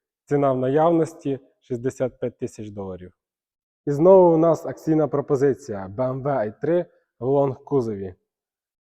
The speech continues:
П'ятсот двадцять шість кілометрів запас ходу, сімдесят кіловат батарея, двісті вісімдесят шість кінських сил, задній привід.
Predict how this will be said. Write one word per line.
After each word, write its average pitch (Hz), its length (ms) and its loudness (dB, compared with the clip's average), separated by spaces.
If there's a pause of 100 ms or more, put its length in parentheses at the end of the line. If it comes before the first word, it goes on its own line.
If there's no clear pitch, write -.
(140)
П'ятсот 156 360 2
двадцять 139 360 -2
шість - 280 -8
кілометрів 135 560 -2
запас 120 360 -4
ходу, 95 420 -10 (280)
сімдесят 139 580 -2
кіловат 139 380 0
батарея, 110 640 -4 (460)
двісті 151 420 -4
вісімдесят 127 640 -4
шість - 400 -6 (120)
кінських 135 400 -2
сил, 90 340 -8 (500)
задній 143 440 2
привід. 107 480 -6